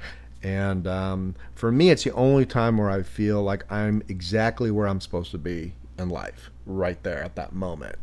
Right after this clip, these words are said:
And I think that's, that's why I keep, you know,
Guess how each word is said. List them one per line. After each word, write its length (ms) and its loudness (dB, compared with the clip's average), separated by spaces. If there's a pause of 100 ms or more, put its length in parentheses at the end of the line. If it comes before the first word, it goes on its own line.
(140)
And 180 -6
I 100 -4
think 260 0
that's, 340 -2 (420)
that's 240 2
why 180 2
I 20 2
keep, 400 -2 (360)
you 60 -12
know, 160 -8